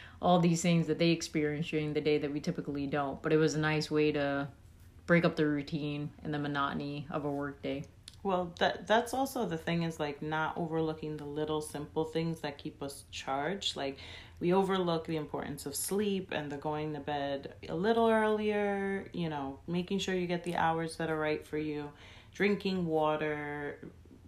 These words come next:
Speaker 2: getting sunlight, like, just being able to be out of my place in a different setting where I can kind of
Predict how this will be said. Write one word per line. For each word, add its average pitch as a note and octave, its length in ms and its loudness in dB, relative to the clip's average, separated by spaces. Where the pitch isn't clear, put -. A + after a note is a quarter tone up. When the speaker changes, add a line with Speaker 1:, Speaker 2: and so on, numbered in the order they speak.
Speaker 2:
getting F#3 320 4
sunlight, D3+ 800 -2
like, D3 320 -8
just E3+ 400 -2
being F3 240 2
able D#3 240 -2
to D3+ 160 -8
be D#3+ 160 -2
out D3+ 180 2
of D#3 80 -2
my D3 200 -4
place C#3+ 340 -8
in C#3+ 120 -6
a C#3+ 60 -6
different D3+ 440 -6
setting D3 460 -4
where C#3+ 100 -6
I C#3+ 100 -4
can D3 220 -10
kind D3 360 -10
of C#3 200 -6